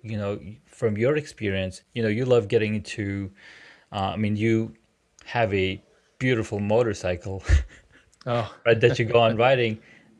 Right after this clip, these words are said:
Speaker 1: There's a connection there. You meet people there, right? You, you go out and, uh, I think there was a story I was, um, listening where this realtor, uh, loved playing soccer.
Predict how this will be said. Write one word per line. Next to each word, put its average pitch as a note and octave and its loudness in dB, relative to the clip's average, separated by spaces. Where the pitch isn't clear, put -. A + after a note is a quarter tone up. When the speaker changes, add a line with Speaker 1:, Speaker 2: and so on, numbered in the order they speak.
Speaker 1:
There's B2+ 2
a B2 -4
connection A#2+ -6
there. A#2+ 2
You G#2+ -4
meet A2 -8
people A#2 -6
there, G#2+ 0
right? G#2 0
You, A2 0
you A2 -2
go A2 2
out G#2+ -2
and, G#2 -6
uh, G2 -4
I G#2+ -20
think D3 -4
there C3+ 2
was A2+ -2
a G#2+ -6
story A2 0
I G#2 0
was, G2 -6
um, F#2+ -6
listening A2+ -4
where G2 -2
this A#2+ -6
realtor, A#2+ -2
uh, G2 -4
loved A2+ 0
playing G#2 -8
soccer. - -12